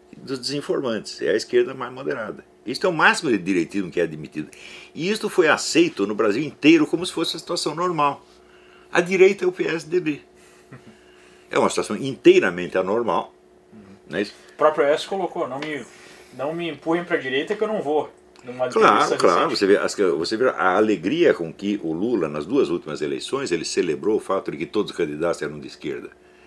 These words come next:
Speaker 1: E todo mundo achou normal. Embora ele diga que todos são de esquerda, o partido continua tratando a sua ala,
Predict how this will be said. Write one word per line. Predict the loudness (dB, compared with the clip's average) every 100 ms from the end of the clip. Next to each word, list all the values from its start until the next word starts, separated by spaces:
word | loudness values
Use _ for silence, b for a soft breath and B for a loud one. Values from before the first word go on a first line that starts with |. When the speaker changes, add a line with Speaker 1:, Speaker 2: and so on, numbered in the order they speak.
| b b
Speaker 1:
E | -2
todo | 0 0
mundo | 2 2
achou | 2
normal. | 0 0 2 2 0 -14 _ -20 -20 _ b b b b b b b _
Embora | -2 8 8 8
ele | 2
diga | 0 -4
que | -4
todos | -2 -2 -2
são | -6
de | -6
esquerda, | -8 -2 0 2 -2 -10 B B B B B -16
o |
partido | 0 0 0 -6
continua | -2 -2 0 -2 0
tratando | 0 0 0 2 0
a |
sua | 0 4 6
ala, | 6 4 2